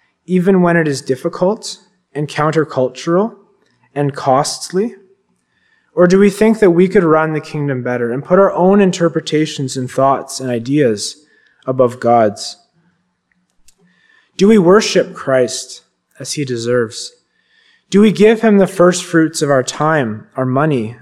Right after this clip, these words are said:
our attention, our devotion? Or is Jesus just one of many components of our lives, a half-hearted commitment, an afterthought? We must recognize Christ as our King.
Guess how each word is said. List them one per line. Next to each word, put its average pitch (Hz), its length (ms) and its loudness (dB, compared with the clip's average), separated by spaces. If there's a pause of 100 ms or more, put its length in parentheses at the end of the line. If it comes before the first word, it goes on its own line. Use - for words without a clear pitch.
our 127 80 -2
attention, 127 640 -6 (420)
our 139 140 -4
devotion? 123 760 -2 (680)
Or 185 120 4
is 185 160 2
Jesus 208 560 0
just 196 240 0
one 165 220 0
of 170 160 0
many 165 260 2
components 151 600 -4
of 135 80 -4
our 127 140 2
lives, 120 680 0 (400)
a 143 60 -6
half-hearted 175 800 0
commitment, 123 600 -8
an 131 120 -6
afterthought? 113 840 -6 (1080)
We 170 100 4
must 196 280 2
recognize 202 640 2
Christ 156 580 -2
as 135 160 -4
our 127 120 2
King. 123 480 -8